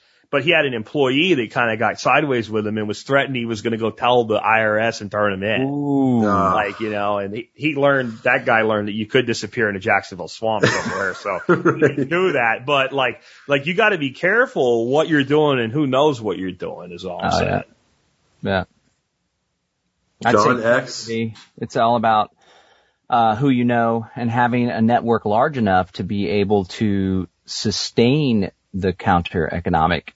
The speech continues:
Speaker 2: experience. And then a big thing I think for a lot of people would be just to take that leap and to do it.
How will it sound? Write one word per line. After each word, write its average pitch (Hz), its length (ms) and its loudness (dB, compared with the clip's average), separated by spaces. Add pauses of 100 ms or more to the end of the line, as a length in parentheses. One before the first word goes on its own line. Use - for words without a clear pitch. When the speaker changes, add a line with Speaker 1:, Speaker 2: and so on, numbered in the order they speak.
Speaker 2:
experience. 110 760 0 (720)
And 117 180 2
then 110 240 2
a 104 60 2
big 107 280 0
thing 110 220 0
I 101 100 2
think 98 300 -4
for - 240 -4
a 98 40 4
lot 101 160 2
of 95 60 -6
people 98 260 -4
would 90 120 -2
be 92 140 0
just 92 220 -6
to 92 80 -8
take 92 360 -2
that 82 360 4
leap 98 440 -2
and 90 140 -4
to 87 80 -6
do 90 260 2
it. - 320 0